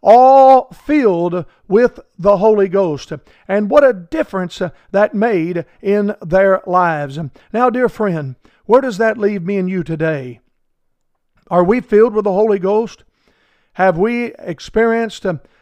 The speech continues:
the touch of God upon our life, that there is nothing else,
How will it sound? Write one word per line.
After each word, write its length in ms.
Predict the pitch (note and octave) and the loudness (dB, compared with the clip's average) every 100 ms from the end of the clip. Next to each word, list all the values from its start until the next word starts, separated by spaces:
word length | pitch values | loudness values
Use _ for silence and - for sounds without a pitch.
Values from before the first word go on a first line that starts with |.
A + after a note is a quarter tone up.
| _ | _
the 100 | F3 | -8
touch 280 | - A3 - | -2 -2 -2
of 140 | G3 | -4
God 240 | D3+ G#3+ G#3 | 2 2 2
upon 280 | - G3+ G3+ | -2 -2 0
our 180 | F#3+ | 2
life, 360 | F3+ G3 G#3 G3+ | 2 2 0 -4
that 180 | E3+ E3 | -8 -4
there 160 | G3 | -2
is 160 | F3+ C3+ | -4 -4
nothing 280 | G#3 G3+ G3 | -4 -2 -2
else, 340 | G#3+ G#3+ - | -2 -2 -10